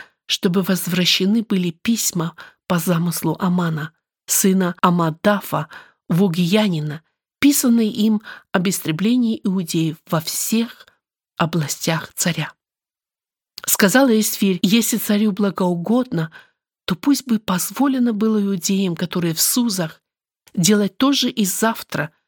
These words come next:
что сегодня, и десятерых сыновей Амановых пусть бы повесили на дереве". Практическое применение.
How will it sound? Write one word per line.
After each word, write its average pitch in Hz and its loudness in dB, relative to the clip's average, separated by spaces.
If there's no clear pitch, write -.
что - 0
сегодня, 175 0
и 202 4
десятерых 196 0
сыновей 190 0
Амановых 160 -2
пусть 208 0
бы 180 -2
повесили 156 -2
на 156 -2
дереве". - -8
Практическое 202 0
применение. 170 0